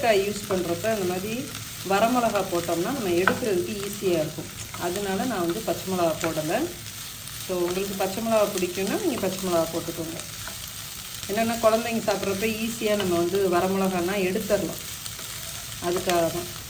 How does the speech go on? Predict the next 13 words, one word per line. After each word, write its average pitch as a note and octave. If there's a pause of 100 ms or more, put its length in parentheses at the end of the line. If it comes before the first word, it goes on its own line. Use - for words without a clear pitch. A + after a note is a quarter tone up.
(1400)
இதை G3
வந்து G3+
நல்லா F#3+ (260)
வதக்கி F#3+
விடுங்க. F3 (680)
தேவையான G3
அளவு F3+ (180)
உப்பு -
சேர்த்துக்கோங்க. E3 (3500)
இப்ப -
இது A3+
கூட G#3 (200)
தண்ணி B3+